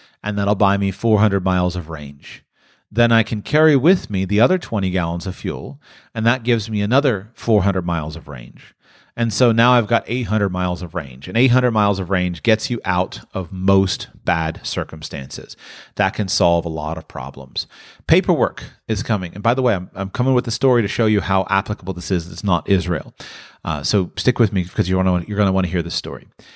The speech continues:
Paperwork is a huge deal. And so paperwork involves, um, uh, money, having money to get yourself out of a problem. It involves documents, I Ds. We live in a world in which you can't move. You can't really do anything if you don't have I D. And so having a passport,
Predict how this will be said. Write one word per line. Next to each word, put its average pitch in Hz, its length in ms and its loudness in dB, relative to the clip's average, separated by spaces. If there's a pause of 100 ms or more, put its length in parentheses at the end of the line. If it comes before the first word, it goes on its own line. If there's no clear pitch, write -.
(220)
Paperwork - 640 0 (220)
is 113 180 2
a 107 60 2
huge 107 460 0
deal. 90 260 0
And 90 160 -10
so 107 140 0
paperwork 117 480 0
involves, 107 580 2 (380)
um, 71 540 -8 (360)
uh, 82 280 -10 (760)
money, 120 400 2
having 104 480 -2
money 98 360 0
to 131 60 -4
get 107 180 -2
yourself 113 320 -6
out 104 120 0
of 107 60 -6
a 101 40 -14
problem. 107 380 -2
It 95 40 -2
involves 80 420 -4
documents, 110 720 -2
I 85 160 0
Ds. 117 480 -4 (400)
We 95 100 -4
live 95 160 2
in 101 60 2
a 95 60 4
world 107 280 6
in 120 60 0
which 110 160 -2
you 107 60 -6
can't 131 260 0
move. 123 200 4
You 120 60 -6
can't 135 240 -2
really 131 160 4
do 127 160 4
anything 131 300 0
if 98 100 -4
you 107 60 2
don't 101 180 2
have 104 180 0
I 110 160 0
D. 139 240 -4
And 80 120 -4
so 90 100 -6
having 90 340 -2
a 113 60 -4
passport, - 640 -4